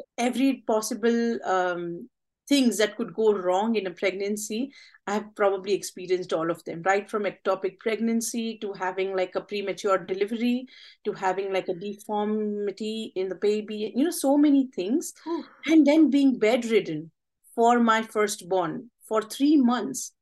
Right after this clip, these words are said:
Speaker 1: you know, just being on the bed, just so that I could keep him intact and, and keep him safe. And that itself brought in a lot of, the whole journey brought in a lot of humility and a lot of,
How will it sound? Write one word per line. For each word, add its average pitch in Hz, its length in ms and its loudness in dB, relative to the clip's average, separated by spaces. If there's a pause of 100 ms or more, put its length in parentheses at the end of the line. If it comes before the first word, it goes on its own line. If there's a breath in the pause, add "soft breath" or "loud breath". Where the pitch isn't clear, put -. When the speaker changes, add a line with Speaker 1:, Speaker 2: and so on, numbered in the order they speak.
(120)
Speaker 1:
you 214 100 -6
know, 214 60 -4
just 262 260 -8 (160)
being 247 300 -2
on 220 200 -2
the 190 60 -8
bed, 165 320 -4 (380 loud breath)
just 269 520 2
so - 180 0
that 214 140 2
I 202 100 4
could 214 280 -10
keep 220 240 -10
him 208 160 -2
intact 185 500 -4
and, 185 120 -2
and 185 320 -6
keep - 220 -10
him 185 140 -4
safe. 170 380 -2 (140)
And 180 380 -8 (460 soft breath)
that 269 220 -4
itself 247 460 -2 (100)
brought 226 280 -6
in 247 120 -2
a 214 80 -2
lot 202 400 -4
of, 254 80 -6
the 240 100 -2
whole 311 260 0
journey 208 480 0
brought 214 280 -2
in 240 100 0
a 220 100 -2
lot 190 260 -4
of 240 140 -4 (240)
humility 220 640 -2 (600 loud breath)
and 233 160 0
a 202 360 -2
lot 269 320 2
of, 240 240 -4